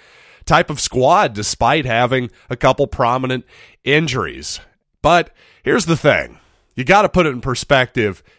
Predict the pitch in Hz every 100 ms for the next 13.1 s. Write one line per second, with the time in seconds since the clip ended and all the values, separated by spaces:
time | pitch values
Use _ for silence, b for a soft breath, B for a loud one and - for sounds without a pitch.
0 | b 117 131 120 107 101 120 113 101 -
1 | 117 80 55 - _ _ _ _ _ -
2 | 202 302 262 - 180 165 170 143 143 120
3 | 107 92 - 160 170 180 151 80 - 143
4 | 151 - 123 127 131 127 - 113 113 113
5 | 107 95 b b - 110 131 120 135 113
6 | 104 92 98 113 107 - 120 110 104 104
7 | 98 87 85 - 113 87 95 - 110 107
8 | 101 104 110 - 107 107 104 87 107 127
9 | 117 95 - 139 135 120 - 135 123 110
10 | 92 b b b - 127 117 104 104 95
11 | 71 65 90 104 175 170 135 123 117 117
12 | 101 82 - - - 131 - - 110 95